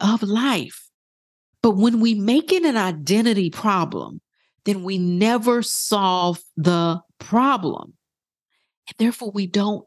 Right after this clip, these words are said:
actually grow, which is what we really want to do in our life. I know if you're listening to this podcast anyway, we want to grow into our epicness. We can't solve the problem to get us closer to our epicness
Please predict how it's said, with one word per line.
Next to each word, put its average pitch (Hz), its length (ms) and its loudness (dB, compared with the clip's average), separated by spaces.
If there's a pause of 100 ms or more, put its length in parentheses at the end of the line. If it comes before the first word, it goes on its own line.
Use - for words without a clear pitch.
actually 196 500 0
grow, 170 440 0
which 170 340 -2
is 190 140 0
what 196 260 0
we 185 260 -4
really 214 500 2
want 190 400 -2
to 185 100 -4
do 190 260 0
in 180 100 0
our 175 140 -2
life. 170 240 -2 (320)
I 170 100 0
know 247 160 2
if 285 100 -2
you're 269 120 2
listening 247 380 -2
to 233 120 -2
this 269 200 0
podcast 190 500 -2
anyway, 208 340 0 (260)
we 214 160 4
want 220 320 -2
to 359 80 2
grow 220 360 2
into 202 300 -2
our 180 160 0
epicness. - 880 -4 (720)
We 196 100 4
can't 320 420 0
solve 254 380 0
the 208 80 -2
problem 233 520 0
to 190 100 -4
get 180 360 -4
us - 160 -2
closer 226 380 -2
to 196 220 -2
our 156 180 -2
epicness 233 580 0